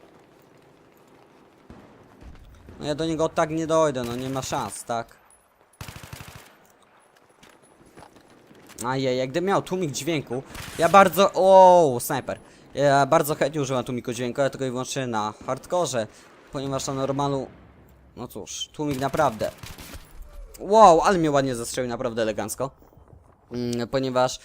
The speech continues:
tłumik na normalu nie działa tak dobrze. E, co mam na myśli oczywiście? Mm, po prostu mały damage, naprawdę bardzo mały damage. No zabijcie go, ludzie, no.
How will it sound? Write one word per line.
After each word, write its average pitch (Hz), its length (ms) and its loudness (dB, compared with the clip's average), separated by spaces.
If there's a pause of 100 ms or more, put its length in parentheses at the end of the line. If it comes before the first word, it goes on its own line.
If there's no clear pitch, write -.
(160)
tłumik 165 320 -6
na 139 160 -4
normalu 143 600 -4
nie 147 160 -8
działa 151 180 -8
tak 147 120 -10
dobrze. 127 340 -6 (580)
E, 117 440 -2
co 170 120 -6
mam 170 140 -2
na 117 60 -4
myśli 127 300 -6
oczywiście? 120 540 -6 (220)
Mm, 123 280 -8
po - 220 -10
prostu 208 260 -2
mały 175 260 0
damage, 147 280 -2
naprawdę 147 320 -4
bardzo 123 240 -4
mały 107 220 -6
damage. 101 320 -10 (4000)
No 185 120 -2
zabijcie 202 720 2
go, 160 160 2
ludzie, 160 440 2
no. 123 400 -2